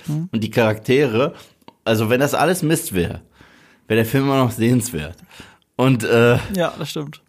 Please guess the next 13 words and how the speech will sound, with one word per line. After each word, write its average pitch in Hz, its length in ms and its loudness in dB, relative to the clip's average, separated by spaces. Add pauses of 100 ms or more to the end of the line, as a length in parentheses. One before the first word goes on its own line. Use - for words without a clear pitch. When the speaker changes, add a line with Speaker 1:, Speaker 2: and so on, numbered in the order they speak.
(180)
Speaker 2:
und 117 200 0
da, 139 120 4
das 139 220 0
ist 151 140 -6
halt 143 220 2
unglaublich. 92 880 -2
Also 101 160 0
der 101 180 2
Film, 147 400 0 (760)
allein 127 760 2
handwerklich 139 800 -2
und - 220 -6
optisch, 165 720 0